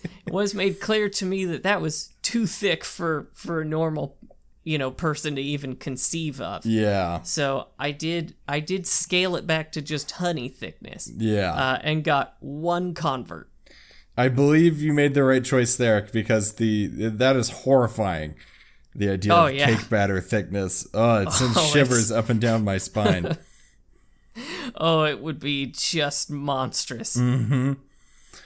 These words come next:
Speaker 2: Okay, Sam, we gotta do it.
Speaker 1: Yeah.
Speaker 2: We gotta do it. So talk to me, talk to me a little bit. Let me put you on the chaise longue. Let me grab my notepad, and then I want you to just tell me a little bit more about why this movie is such a self-suck.
Speaker 1: Uh,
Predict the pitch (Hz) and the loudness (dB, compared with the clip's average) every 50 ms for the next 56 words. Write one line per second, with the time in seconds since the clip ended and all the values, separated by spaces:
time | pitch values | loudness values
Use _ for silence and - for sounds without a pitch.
0 | - - - _ _ _ _ _ _ - 151 156 - 175 147 139 - - 139 127 | -20 -20 -20 _ _ _ _ _ _ 0 2 4 6 6 6 6 6 6 4 4
1 | 123 123 123 117 107 - - - - - - 127 131 131 131 135 135 131 131 127 | 4 4 2 2 0 -4 -10 -20 -20 -14 -2 0 2 4 6 6 6 6 6 6
2 | 131 123 117 107 - 160 160 139 - - 117 117 117 123 120 120 117 113 120 113 | 6 6 6 4 4 2 0 0 0 -2 0 2 4 4 4 4 4 4 4 4
3 | 107 98 87 - - 120 113 110 - - 165 175 180 175 180 170 160 143 - - | 4 2 2 0 -2 -2 -2 0 2 4 4 4 4 2 0 0 0 0 2 4
4 | 202 190 262 254 202 185 185 180 165 160 139 135 139 139 139 135 135 139 135 127 | 6 6 6 4 2 0 2 2 2 2 2 2 2 2 2 2 2 0 0 0
5 | 131 123 120 - 143 160 170 180 180 175 214 196 185 226 190 180 170 147 - - | -4 -8 -8 -6 -4 0 0 0 2 2 2 2 4 2 2 2 2 0 2 2
6 | 165 156 143 131 123 123 123 123 110 98 95 98 101 101 - - - - - - | 2 4 4 2 2 2 2 2 2 2 2 0 -2 -4 -8 -12 -20 -20 -14 -6
7 | 110 107 110 110 120 127 127 131 135 131 131 127 120 120 123 123 110 90 90 90 | -2 -2 2 4 4 4 4 4 2 2 2 2 2 0 0 -2 -2 0 0 -2
8 | 87 92 - - - - 101 98 101 104 104 104 104 85 85 107 113 120 123 117 | -2 -4 -8 -12 -12 -8 -4 -2 0 0 0 0 0 0 0 0 0 0 0 0
9 | - 135 123 117 113 117 117 117 - - - 131 123 123 120 117 110 113 113 110 | -2 -4 -4 -4 -4 -2 -4 -4 -2 0 0 2 2 2 2 2 2 0 0 0
10 | 117 113 104 110 110 110 110 107 101 98 101 92 92 104 104 104 101 104 98 - | 0 0 0 2 2 4 4 2 2 2 0 0 2 2 2 2 0 0 -2 -2
11 | 107 107 104 101 101 98 - - 110 98 87 92 85 - - 95 87 87 - - | -2 -2 0 0 0 0 0 0 -2 -2 -2 -2 -4 -2 -2 -2 -4 -4 -6 -4
12 | - 85 78 80 - - - _ _ _ _ _ _ _ _ _ _ _ _ _ | -4 -4 -4 -6 -8 -12 -20 _ _ _ _ _ _ _ _ _ _ _ _ _
13 | _ 233 226 233 226 202 196 | _ -10 -8 -6 -6 -6 -8